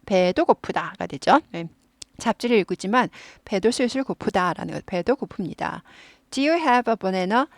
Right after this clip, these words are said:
너는 바나나를 갖고 있니? 아니, 안 갖고 있어. do로 물어봐서 do로 대답합니다. Do not의 줄임말은 don't가 아니라 don't로 바뀌죠. 발음이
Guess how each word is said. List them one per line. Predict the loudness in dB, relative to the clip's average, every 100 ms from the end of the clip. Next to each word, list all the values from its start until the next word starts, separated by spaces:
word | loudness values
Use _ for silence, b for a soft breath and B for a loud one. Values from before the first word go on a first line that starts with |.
| b 4
너는 | 6 8 6 2
바나나를 | 0 2 4 2 0
갖고 | 0 2
있니? | 2 0 -2 0
아니, | 0 2
안 | 2
갖고 | 0 -2 -4
있어. | -2 -4 -4 -2
do로 | 0 2
물어봐서 | 2 2 0 0 -2 -4 _
do로 | -4 -2
대답합니다. | -2 -4 -6 -6 -2 2 2 0 b b b _
Do | 0 2 2 -2 -6 _ _ 2
not의 | 4 4 0
줄임말은 | -2 -2 0 2 0 -2 0
don't가 | 0 0 0
아니라 | -2 0 -2
don't로 | 2 2 2 0 -2
바뀌죠. | -4 -6 -8 -8
발음이 | -6 -4 -2 -2